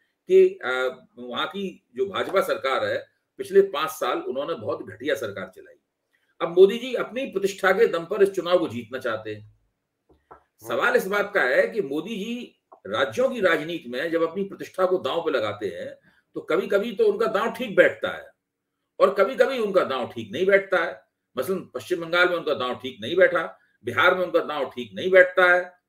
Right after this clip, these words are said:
हैं? बहुत जगह ऐसी है जहां उनका दांव ठीक नहीं बैठता है, दिल्ली में उनका दांव ठीक नहीं बैठता है। मुझे लगता है कि हिमाचल में भी उनका दांव नहीं लगेगा। अगर कांग्रेस थोड़ा जोर मार जाए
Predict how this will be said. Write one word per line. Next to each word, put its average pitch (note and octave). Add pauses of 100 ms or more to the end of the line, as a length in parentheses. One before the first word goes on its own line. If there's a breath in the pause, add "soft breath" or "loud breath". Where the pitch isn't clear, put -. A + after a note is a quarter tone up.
(120)
हैं? F#3+ (420)
बहुत D#3+
जगह B3
ऐसी A#3+
है A#3
जहां G#3+
उनका G#3
दांव F#3+
ठीक F#3+
नहीं F#3+
बैठता E3+
है, C3+ (420)
दिल्ली F#3+
में G3
उनका F3+
दांव E3+
ठीक D#3+
नहीं F#3
बैठता F#3
है। F3
मुझे A#3
लगता A#3
है B3+
कि F#3+
हिमाचल F3
में B3
भी B3+
उनका A3+
दांव G#3
नहीं A#3
लगेगा। A#2
अगर -
कांग्रेस F3
थोड़ा G3
जोर G#3
मार C3+
जाए B2